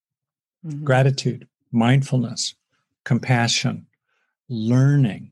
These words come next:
Speaker 2: Learning's a key strength of strengths. Motivation, intimacy, aspiration, generosity, courage. I mean, these are the kinds of strengths that make us resilient. And if we are to become more resilient over time,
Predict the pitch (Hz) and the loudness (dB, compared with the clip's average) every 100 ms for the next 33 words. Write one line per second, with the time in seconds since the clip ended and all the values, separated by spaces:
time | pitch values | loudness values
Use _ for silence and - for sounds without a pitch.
0 | - 113 123 117 - - 113 104 - 113 | -6 0 2 2 0 -4 -2 -2 0 -2
1 | 104 107 - - 110 104 101 101 - 117 | -2 -4 -4 -4 -4 -4 -6 -8 -6 0
2 | 123 135 123 123 147 - 101 98 143 110 | 2 2 2 2 2 -2 -6 -6 -8 0
3 | 120 139 110 - 104 101 - - - _ | 2 2 2 -2 -4 -10 -14 -20 -20 _
4 | - 123 127 - 123 120 127 131 - - | 0 0 0 0 2 4 2 0 -2 -6
5 | - - 110 113 113 113 - 113 110 - | -6 -2 0 2 2 2 0 -2 -2 -8
6 | - _ _ - 127 123 98 98 - _ | -10 _ _ -2 0 2 -2 -8 -20 _
7 | - - 120 123 156 170 160 139 - 131 | -20 -8 0 2 2 2 0 -2 -2 2
8 | 123 131 131 110 101 92 - - - - | 4 4 2 -2 -4 -6 -20 -20 -10 -4
9 | - 110 104 - - 104 107 98 - - | 0 2 2 0 -2 -2 -4 -2 -4 -4
10 | 101 117 120 123 98 101 - - - 117 | -2 2 2 2 -2 -8 -18 -20 -4 0
11 | 113 113 170 117 - 127 127 127 123 117 | 2 0 0 -4 0 2 4 2 0 -2
12 | 110 110 151 160 156 156 147 127 131 147 | -2 -2 0 2 2 2 2 2 2 2
13 | 131 117 113 120 - 214 143 104 | 0 0 0 0 0 2 0 -2